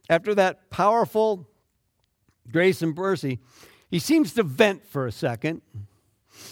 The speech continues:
"From now on, let no one cause me trouble, for I bear on my body the marks of Christ." Okay, I've had enough of this, okay? Just knock it off. I've been getting beat up enough.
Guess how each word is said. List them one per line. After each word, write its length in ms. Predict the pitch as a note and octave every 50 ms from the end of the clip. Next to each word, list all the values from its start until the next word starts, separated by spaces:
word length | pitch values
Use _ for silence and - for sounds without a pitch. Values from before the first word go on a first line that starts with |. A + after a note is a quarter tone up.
| - - _ _ _ _ _ _ _ _
"From 140 | F3 F3+ G3+
now 220 | A3 A#3 A#3+ B3
on, 280 | A#3 A3 G#3+ G#3+ G#3 G3+
let 180 | G#3 A3+ A3
no 220 | F3 F3 G#3 A#3 A3+
one 180 | A3 A3 G#3+
cause 320 | D3 F3+ G3+ G#3+ G#3 F3+ E3+
me 160 | F#3+ F#3 D3+
trouble, 540 | - - F#3+ F#3+ F#3 E3+ D#3 C3+ A2+ A2 - _ _ _ _ _ _
for 80 | - D#3
I 140 | D#3+ D#3+ D#3+
bear 600 | D3 B2+ A#2 A#2 E3+ F#3+ G#3 G#3+ G#3+ G#3 F#3+ - _ _ _ _ _
on 160 | - D#3+ E3+ F3
my 160 | F3 E3+ E3
body 460 | C#3 A#2+ E3+ E3+ F3 F3+ F3+ F3 D#3+
the 120 | C3+ D3
marks 400 | C#3 D3 D#3 D#3 D#3+ C#3+ - -
of 100 | C#3+ A#2
Christ." 380 | - - D3+ C#3 B2 G2+ - - -
Okay, 160 | A#3 C4 C4
I've 80 | B3 A#3
had 180 | B3 C4+ C#4 B3
enough 320 | G#3+ G3+ G#3 F#3+ - -
of 80 | C#3+ C3
this, 320 | A#2+ G#2 F2+ - - - -
okay? 360 | - F#3 F3+ F4+ F4 D4+ A#3 - _ _ _ _ _ _ _
Just 220 | - F#3+ F#3+ C3+ E3+
knock 320 | G3 A3+ B3+ C#4 A#3 -
it 100 | G#3 G3+
off. 460 | F3+ D#3+ D#3 D3+ D3 C3+ - _ _ _ _ _ _ _ _ _ _ _ _ _ _ _ -
I've 180 | A#3 C4+ C#4
been 140 | C4+ A#3+ G3+
getting 260 | G3+ A#3 G#3+ D#3+ C3
beat 260 | A2+ G#3+ A#3 B3 B3
up 200 | A#3+ A3+ G#3+ -
enough. 600 | F3 D#3+ D#3 D#3 E3 F3+ F#3+ G3 F#3 F3 - -